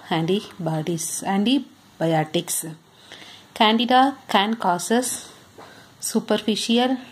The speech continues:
systemic, and opportunical infection. Superficial, superficial means on the skin. Systemic means general or whole body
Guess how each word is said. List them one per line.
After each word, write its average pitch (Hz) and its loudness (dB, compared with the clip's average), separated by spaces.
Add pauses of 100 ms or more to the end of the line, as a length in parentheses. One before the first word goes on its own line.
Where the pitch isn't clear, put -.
(120)
systemic, 214 0 (560)
and 226 6
opportunical 202 2 (120)
infection. 185 0 (640)
Superficial, 233 0 (1400)
superficial 226 -2
means 220 0
on 180 0
the 196 0
skin. 240 0 (420)
Systemic 233 0 (180)
means 233 0 (880)
general 214 2
or 214 4
whole 190 2
body 170 0